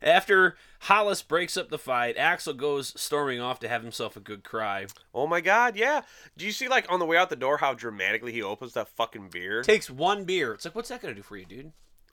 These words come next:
Speaker 1: Take
Speaker 2: Well,
Speaker 1: the
Speaker 2: it's
Speaker 1: whole six-pack.
Speaker 2: Canadian beer.
Speaker 1: He, but he pulls it off a six-pack. Take the whole fucking pack with
Speaker 2: No, no,
Speaker 1: you.
Speaker 2: he's Canadian courtesy. Or courteous.
Speaker 1: Yeah, he is sorry.
Speaker 2: I fucking love how the dynamics of every character in this movie, they're just so good.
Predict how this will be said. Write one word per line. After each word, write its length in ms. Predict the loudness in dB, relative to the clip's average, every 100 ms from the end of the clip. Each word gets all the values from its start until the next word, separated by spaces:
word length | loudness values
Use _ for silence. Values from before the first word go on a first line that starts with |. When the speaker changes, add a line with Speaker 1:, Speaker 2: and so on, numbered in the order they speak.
| -2
Speaker 1:
Take 140 | 2
Speaker 2:
Well, 80 | 4
Speaker 1:
the 60 | 4
Speaker 2:
it's 60 | 4
Speaker 1:
whole 60 |
six-pack. 320 | 6 6 6 4
Speaker 2:
Canadian 300 | 0 -4 -4
beer. 240 | -8 -4
Speaker 1:
He, 180 | -2 -2 -4 -2
but 120 | 0
he 60 |
pulls 340 | 0 -2 -6 -4
it 60 |
off 160 | -4 -4
a 40 |
six-pack. 500 | -4 -6 -6 -6 -8 -8
Take 180 | -2 0
the 100 | 4
whole 160 | 4 2
fucking 360 | 0 -4 -4
pack 300 | -10 -10 -8
with 80 | 0
Speaker 2:
No, 100 | 2
no, 200 | 4 4
Speaker 1:
you. 80 | 0
Speaker 2:
he's 260 | -4 -8 -8
Canadian 720 | -12 -8 -4 -2 -2 -2 -4
courtesy. 640 | -4 -4 -4 -8 -12 -14 _ _ _ _ _ _
Or 200 | -4 -4 -6
courteous. 540 | -6 -4 -2 -6 -10 -14
Speaker 1:
Yeah, 40 |
he 240 | -14 -8 -6
is 100 | -6
sorry. 380 | -8 -8 -10 -14 _ _
Speaker 2:
I 240 | 2 2 2
fucking 460 | 0 0 -2 -10 -2
love 280 | 6 6 4
how 320 | 0 0 -2 -12 _ _ -8
the 160 | -6
dynamics 600 | 2 2 2 -2 -6 -8
of 80 | -12
every 160 | -12 -12
character 400 | -14 -14 -14 -14
in 60 | -20
this 140 | -18
movie, 120 | -18
they're 120 | -16 -10
just 180 | -6 -4
so 220 | -2 -4
good. 440 | -6 -12 -10 -12